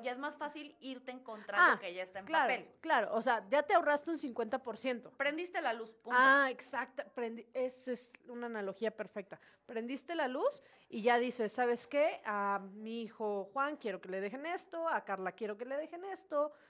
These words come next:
Speaker 2: a fulanito quiero el otro, y a mi esposa que se quede con las demás propiedades", ¿no?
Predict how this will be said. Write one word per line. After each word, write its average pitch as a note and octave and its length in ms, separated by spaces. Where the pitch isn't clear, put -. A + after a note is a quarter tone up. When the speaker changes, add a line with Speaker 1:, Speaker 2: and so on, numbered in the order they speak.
Speaker 2:
a A3 120
fulanito A3+ 460
quiero C4 200
el D4 60
otro, D#4+ 520
y A3+ 180
a A3+ 80
mi G#3+ 120
esposa D#4 360
que C4+ 80
se G#3 100
quede A3 200
con A3 180
las E3+ 220
demás F3+ 260
propiedades", - 520
¿no? D4 120